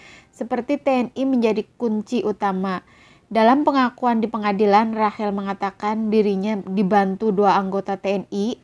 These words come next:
atau A U untuk kabur dari proses karantina kesehatan sejak di Bandara Internasional Soekarno-Hatta. Kedua anggota T N I tersebut, kata dia, membantu Rachel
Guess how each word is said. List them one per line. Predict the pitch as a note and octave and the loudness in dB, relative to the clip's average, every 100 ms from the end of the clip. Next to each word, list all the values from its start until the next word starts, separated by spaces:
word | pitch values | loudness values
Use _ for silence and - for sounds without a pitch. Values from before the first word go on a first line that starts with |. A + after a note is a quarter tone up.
| - | -10
atau | F#3+ - F#3 - - | -8 -4 -4 -4 0
A | G#3 - | 0 0
U | A3+ A3 C4+ - - - - - _ _ _ _ | -2 0 0 -4 -12 -20 -20 -20 _ _ _ _
untuk | C4 C4+ C4+ E4+ E4 - | 0 0 0 -2 -4 2
kabur | C#4 A3 B3 A#3+ | 4 6 6 6
dari | A3+ G#3+ G#3+ | 4 2 0
proses | - A3 A3 - G#3+ | 0 -2 -2 -6 -6
karantina | - - G3+ G3 G#3 G#3 | -6 -4 -4 -2 -4 -6
kesehatan | G#3+ G#3+ G#3+ G3+ G#3 A3 | -8 -6 -4 -4 -4 -6
sejak | A#3 A#3+ G3 A3 F#3+ | -6 -6 -4 -2 -2
di | F#3+ | 0
Bandara | F#3+ G3+ F#3+ G3+ F#3+ | 0 0 0 -2 -2
Internasional | G3 G3 G3 G3 G3 G#3 F#3+ G3 G3+ | -2 -4 -4 -6 -4 -4 -2 0 0
Soekarno-Hatta. | G#3 - F#3+ F#3 F#3+ F#3+ F3+ F#3+ F3 _ _ - _ _ | 0 -6 -6 -6 -6 -6 -6 -6 -6 _ _ -20 _ _
Kedua | G#3+ G#3 A#3 | -2 4 6
anggota | A3 G#3+ G#3+ G#3+ | 6 2 -4 -4
T | G3+ G#3+ G3+ | -2 -4 -6
N | |
I | G#3 | -8
tersebut, | G#3+ A3 G#3+ G#3+ B3 D4+ _ _ | -8 -6 -6 -2 0 -2 _ _
kata | A3 G3 G#3 | -8 -4 -2
dia, | F#3+ G3+ G#3+ G#3+ | 0 2 2 2
membantu | G#3 G3+ G3 F#3+ | 0 2 2 0
Rachel | G#3 G#3 G3+ A3+ | -2 -2 -2 -4